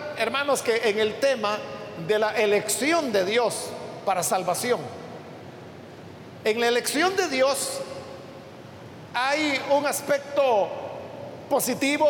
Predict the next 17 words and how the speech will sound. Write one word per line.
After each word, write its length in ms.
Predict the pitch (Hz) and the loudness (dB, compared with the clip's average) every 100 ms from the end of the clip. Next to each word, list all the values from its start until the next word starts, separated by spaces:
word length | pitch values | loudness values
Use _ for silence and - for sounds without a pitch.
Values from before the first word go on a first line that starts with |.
| 277 - - - | 4 0 -6 -2
y 100 | 233 | 0
negativo 480 | 226 226 262 277 233 | 2 2 4 4 4
en 200 | 202 196 | 0 2
toda 260 | 285 247 | 4 6
decisión 540 | 220 196 185 180 226 226 | 4 4 2 2 0 0
que 280 | 202 180 160 - - - - - - - | 0 0 -2 -8 -14 -14 -14 -14 -16 -4
cualquier 480 | 214 220 - 277 262 | 0 0 2 0 2
persona 420 | 233 - 233 226 208 | 0 2 2 2 0
toma, 340 | - 208 156 127 - - - - | 0 2 0 -6 -8 -12 -14 -10
y 160 | 226 214 | -2 2
eso 200 | 240 247 | 2 2
incluye 380 | 214 185 226 202 | -2 2 4 4
a 60 | |
Dios. 280 | 180 233 175 - - - - - - - - - - - - - - - - - | 4 2 2 -2 -10 -12 -12 -14 -14 -14 -16 -18 -18 -18 -18 -18 -18 -18 -18 -2
Cuando 280 | 233 247 240 | 0 4 4
una 220 | 339 349 | 4 2
persona, 580 | 294 233 277 294 285 | 0 2 4 4 2